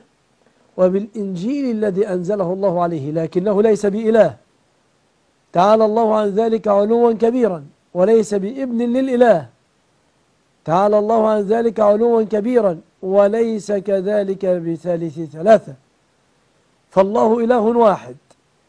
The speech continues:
لم يتخذ صاحبة ولا ولدا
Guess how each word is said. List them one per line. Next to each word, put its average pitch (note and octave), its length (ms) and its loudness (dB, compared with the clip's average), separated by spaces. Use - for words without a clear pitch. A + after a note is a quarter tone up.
لم G#3 200 2
يتخذ A3+ 520 -2
صاحبة A3 800 -2
ولا A#3 320 2
ولدا D#3+ 560 0